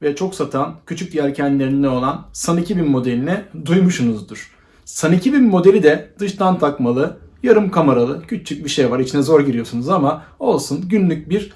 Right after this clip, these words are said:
gezi teknesidir. Onun C E belgesi de C sınıfıdır.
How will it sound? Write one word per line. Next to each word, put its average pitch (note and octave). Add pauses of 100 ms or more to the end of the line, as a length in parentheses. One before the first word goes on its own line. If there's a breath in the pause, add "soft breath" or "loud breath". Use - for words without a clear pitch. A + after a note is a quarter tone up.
(300 soft breath)
gezi F#3+
teknesidir. - (320 soft breath)
Onun C4+
C A3+
E B3
belgesi G3+
de - (140)
C C3+
sınıfıdır. -